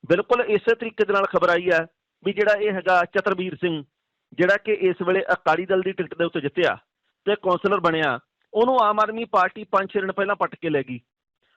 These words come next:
ਪਰ ਉਹ ਹੁਣ ਲੰਘੇ ਕੱਲ੍ਹ ਇੱਕ ਵਾਰ ਫਿਰ ਅਕਾਲੀ ਦਲ ਦੇ ਵਿੱਚ ਵਾਪਸ ਆ ਗਿਆ। ਮਤਲਬ ਇਹ ਜੀ ਕਿ ਆਪਣੇ ਟਿਕਾਣੇ ਦੇ ਉੱਤੇ ਬੰਦੇ ਕਦੇ ਆ ਜਾਂਦੇ, ਕਦੇ ਚਲੇ ਜਾਂਦੇ, ਕਦੇ ਆ ਜਾਂਦੇ, ਕਦੇ ਚਲੇ ਜਾਂਦੇ ਆ। ਉਧਰ ਜਿਹੜੇ ਲੁਧਿਆਣੇ ਦੇ ਕਾਂਗਰਸ ਦੇ ਪ੍ਰਧਾਨ ਆ, ਉਹਨਾਂ ਦਾ ਨਾਂ ਹੈਗਾ ਸੰਜੇ ਤਲਵਾੜ। ਉਹਨਾਂ ਨੇ ਕਿਹਾ ਜੀ ਕਿ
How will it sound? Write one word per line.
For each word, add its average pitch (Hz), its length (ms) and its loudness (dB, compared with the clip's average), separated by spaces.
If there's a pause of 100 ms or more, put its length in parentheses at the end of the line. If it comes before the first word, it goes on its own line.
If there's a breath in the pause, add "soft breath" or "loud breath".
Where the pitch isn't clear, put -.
ਪਰ 214 120 4
ਉਹ 254 260 -2
ਹੁਣ 247 200 0
ਲੰਘੇ 226 260 -4
ਕੱਲ੍ਹ 226 300 -2
ਇੱਕ 214 160 -8
ਵਾਰ 208 240 0
ਫਿਰ 214 220 0
ਅਕਾਲੀ 190 260 -2
ਦਲ 190 160 -2
ਦੇ 185 80 -4
ਵਿੱਚ 185 160 -10
ਵਾਪਸ 175 300 -2
ਆ 170 160 2
ਗਿਆ। 160 200 -2 (380)
ਮਤਲਬ 220 340 -4
ਇਹ 226 100 2
ਜੀ 240 120 -16
ਕਿ 254 120 -8 (100)
ਆਪਣੇ 208 320 -6
ਟਿਕਾਣੇ 180 460 -4
ਦੇ 196 100 -4
ਉੱਤੇ 190 240 -8
ਬੰਦੇ 170 300 -6
ਕਦੇ 175 240 -6
ਆ 147 140 -2
ਜਾਂਦੇ, 160 260 -8
ਕਦੇ 156 200 -8
ਚਲੇ 151 220 -8
ਜਾਂਦੇ, 160 240 -6
ਕਦੇ 160 220 -6
ਆ 143 120 -2
ਜਾਂਦੇ, 151 200 -6
ਕਦੇ 156 160 -8
ਚਲੇ 143 220 -4
ਜਾਂਦੇ 131 280 -4
ਆ। 85 100 -12 (540)
ਉਧਰ 220 200 0
ਜਿਹੜੇ 254 160 -2
ਲੁਧਿਆਣੇ 214 380 -2
ਦੇ 180 140 -2
ਕਾਂਗਰਸ 180 400 -2
ਦੇ 202 100 0
ਪ੍ਰਧਾਨ 170 420 0
ਆ, 123 140 -2 (380)
ਉਹਨਾਂ 202 180 0
ਦਾ 220 80 -2
ਨਾਂ 185 180 2
ਹੈਗਾ 220 180 -2 (100)
ਸੰਜੇ 180 240 -2
ਤਲਵਾੜ। 135 420 0 (360)
ਉਹਨਾਂ 202 180 2
ਨੇ 226 100 -4
ਕਿਹਾ 214 200 0
ਜੀ 233 120 -8
ਕਿ 202 360 0